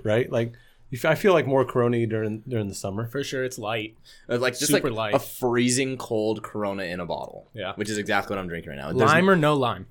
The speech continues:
Speaker 3: Lime.
Speaker 2: For
Speaker 3: But
Speaker 2: sure.
Speaker 3: I don't like, I don't like, if it's like, let's say I'm just, like, chugging, <laughs> powering through Coronas, like, and someone's just handing me, I'm
Speaker 2: Yeah,
Speaker 3: not
Speaker 2: you're
Speaker 3: gonna,
Speaker 2: not
Speaker 3: like,
Speaker 2: just gonna
Speaker 3: panic
Speaker 2: t-
Speaker 3: about it.
Speaker 2: Right.
Speaker 3: But I would prefer it with it.
Speaker 2: Yeah.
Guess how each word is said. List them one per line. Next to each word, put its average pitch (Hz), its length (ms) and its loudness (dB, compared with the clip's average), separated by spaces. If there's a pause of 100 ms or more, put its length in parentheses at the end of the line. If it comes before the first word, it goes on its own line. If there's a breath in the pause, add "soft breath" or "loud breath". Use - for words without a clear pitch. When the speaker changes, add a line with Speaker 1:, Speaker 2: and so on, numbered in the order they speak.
(100)
Speaker 3:
Lime. 78 380 -4 (380)
Speaker 2:
For - 180 -2
Speaker 3:
But 214 120 8
Speaker 2:
sure. 170 80 4
Speaker 3:
I 214 60 10
don't 254 180 4
like, 113 320 0 (340)
I 135 80 -4
don't 131 160 -2
like, 101 300 -4 (140)
if 131 140 0
it's - 180 0
like, 127 220 4
let's 139 140 4
say 190 80 8
I'm 160 120 6
just, 143 120 2
like, 117 220 2 (600 soft breath)
chugging, 135 520 4 (100)
<laughs> - 120 -18
powering 160 520 6
through 143 240 4
Coronas, 139 600 2 (320 loud breath)
like, 117 460 4 (240)
and 120 320 0
someone's 139 240 0
just 113 100 -6
handing 120 300 -2
me, 120 60 0
I'm 117 60 0
Speaker 2:
Yeah, - 60 6
Speaker 3:
not - 100 8
Speaker 2:
you're - 80 6
Speaker 3:
gonna, 185 120 4
Speaker 2:
not 113 40 0
Speaker 3:
like, 104 100 2
Speaker 2:
just - 80 -6
gonna 143 120 0
Speaker 3:
panic 104 240 0
Speaker 2:
t- 92 60 -6
Speaker 3:
about 78 260 -2
it. 104 100 -4
Speaker 2:
Right. 117 340 -2
Speaker 3:
But 170 120 6
I 147 40 10
would 143 180 6
prefer 127 440 0
it 143 100 2
with 151 220 2
it. 185 240 0
Speaker 2:
Yeah. 123 260 -4